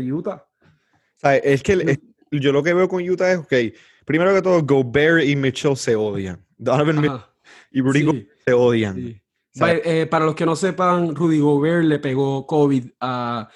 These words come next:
Speaker 1: Donovan Mitchell y el, Rudy Gobert fue el primer jugador de N B A que dio positivo a lo de covid y durante la semana antes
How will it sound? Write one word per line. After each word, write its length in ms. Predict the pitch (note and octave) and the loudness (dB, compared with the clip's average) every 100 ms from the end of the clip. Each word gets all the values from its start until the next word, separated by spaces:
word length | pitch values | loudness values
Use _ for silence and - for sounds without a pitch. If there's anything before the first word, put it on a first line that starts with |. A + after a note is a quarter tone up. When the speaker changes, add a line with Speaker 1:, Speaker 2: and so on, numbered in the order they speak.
| _ _ | _ _
Speaker 1:
Donovan 380 | D3 D3+ D3+ D#3 | -2 2 2 2
Mitchell 560 | F3 E3 D#3+ D#3 D3+ D3 _ _ - | 0 0 0 0 -2 -6 _ _ -4
y 220 | D3 C#3+ | 0 2
el, 240 | C#3+ C#3+ | 0 -2
Rudy 400 | C#3+ C3+ E3 D3+ | -8 -4 0 2
Gobert 320 | D3+ C#3+ D#3 | 2 2 0
fue 180 | D#3 D#3+ | 0 0
el 100 | D#3+ | 0
primer 260 | D#3 D3+ C#3+ | 0 2 2
jugador 360 | C#3+ D3 D3+ | 2 2 2
de 60 | D#3 | 2
N 100 | D3+ | 0
B 180 | D3 D3+ | 0 0
A 80 | D3 | 0
que 140 | C#3+ | 0
dio 160 | C#3+ C#3+ | 0 -2
positivo 720 | D3 D#3 C#3 D3+ D3 C#3+ B2+ | -4 -4 -2 0 2 0 -2
a 80 | C#3 | -2
lo 120 | D3 | 0
de 100 | D3 | 0
covid 440 | F#3+ F3+ E3 D#3 - - _ - | 2 2 2 -2 -8 -20 _ -10
y 460 | E3 E3+ D#3+ D#3+ C#3+ | -4 -2 -2 -4 -4
durante 420 | F3+ F#3+ G3 F#3 | -2 0 0 -2
la 100 | F3+ | -2
semana 460 | F3+ E3+ B3 F#3+ | -2 0 2 2
antes 480 | G3+ - E3+ D#3 D3+ | 0 -2 -2 -2 -4